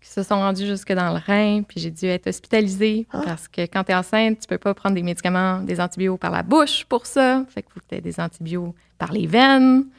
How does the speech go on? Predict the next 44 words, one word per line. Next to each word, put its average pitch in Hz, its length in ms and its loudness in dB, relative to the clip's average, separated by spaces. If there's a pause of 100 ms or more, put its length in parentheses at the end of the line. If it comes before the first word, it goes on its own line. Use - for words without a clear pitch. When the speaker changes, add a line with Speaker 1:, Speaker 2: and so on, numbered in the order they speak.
(300)
Speaker 1:
Fait 185 80 -10
que - 40 -20
t'es 190 60 -4
obligée 165 240 -6
d'être 175 220 -8
à 170 60 -8
l'hôpital. 175 680 -8
Speaker 2:
T'as 262 120 6
été 254 220 4
hospitalisée 254 560 2
deux 262 280 0
fois ? 240 340 -6 (160)
Speaker 1:
Deux 240 260 4
fois, 202 440 0
ouais. 196 240 -4 (120)
Ben, 214 120 4
la 220 80 4
Speaker 2:
Ah. 226 40 2
Speaker 1:
première 277 360 6
fois, 277 300 6
en 226 100 2
fait, 226 220 0
c'est 175 120 -8
que, 175 280 0
tu - 100 -10
sais, 202 260 -4 (280)
quand 208 120 2
t'es 202 100 -2
enceinte, 220 400 2
ils 175 60 -16
te - 80 -20
passent 190 340 2
les 165 100 -6
tests 185 360 -4 (200)
pour 175 140 -10
savoir 170 320 -4
si - 100 -20
t'as 170 120 -4
des 170 180 -4
infections 170 340 -4
urinaires 170 360 -4
quand 175 140 -2
même 175 160 0
souvent. - 280 -8